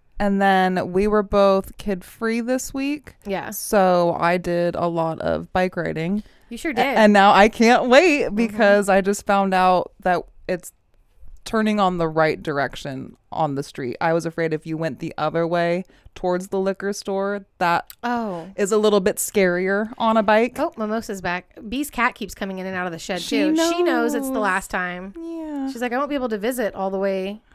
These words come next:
Speaker 2: down
Speaker 1: Hi,
Speaker 2: the street."
Speaker 1: Mittens. So, yeah, I'm very excited knowing that it's the other way that you turn.
Speaker 2: Yeah.
Speaker 1: That, that is a safer.
Speaker 2: Oh, it's way safe.
Speaker 1: Yeah.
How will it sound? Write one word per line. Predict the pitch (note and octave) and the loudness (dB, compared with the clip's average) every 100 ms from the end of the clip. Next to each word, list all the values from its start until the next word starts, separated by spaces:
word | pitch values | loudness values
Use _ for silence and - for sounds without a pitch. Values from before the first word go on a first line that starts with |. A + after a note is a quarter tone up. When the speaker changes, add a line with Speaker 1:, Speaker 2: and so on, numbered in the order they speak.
| - | -10
Speaker 2:
down | B3 G3 | -4 -2
Speaker 1:
Hi, | C4 | 0
Speaker 2:
the | C4 | -2
street." | B3+ A#3+ | -2 -4
Speaker 1:
Mittens. | A#3+ B3 C4 - _ _ _ | -2 -2 -4 -10 _ _ _
So, | - G#3+ | -6 0
yeah, | G3 D#3+ | 4 4
I'm | E3+ | 2
very | E3+ E3+ E3+ | 0 0 -2
excited | - F3+ - E3+ D#3+ D#3+ | -6 -8 -4 -4 -4 -4
knowing | E3 D#3 D#3 D3+ | -4 -4 -4 -4
that | D3 C#3 - | -4 -4 -4
it's | C3+ - - | -8 -10 -10
the | D3 - | -10 -2
other | F3 F3+ F#3 | -2 0 0
way | D#3+ D3+ C#3+ C#3+ F3+ - | 0 -2 -4 -6 -12 -12
that | D#3+ | -12
you | - D#3 | -10 -12
turn. | - D#3 D3 | -10 -8 -6
Speaker 2:
Yeah. | |
Speaker 1:
That, | - D#3 D#3+ | -2 0 0
that | D#3 | -2
is | D3+ | -2
a | D3+ D3 C#3+ - - _ - _ - | -4 -4 -6 -16 -20 _ -20 _ -16
safer. | - F3 C3+ C#3 F#2+ - _ C#4+ | -6 -6 -6 -8 -8 -10 _ -2
Speaker 2:
Oh, | F#4 | 0
it's | C#4 | 0
way | C4+ C#4 | 0 -2
safe. | - - - | -4 -8 -2
Speaker 1:
Yeah. | D3+ | -2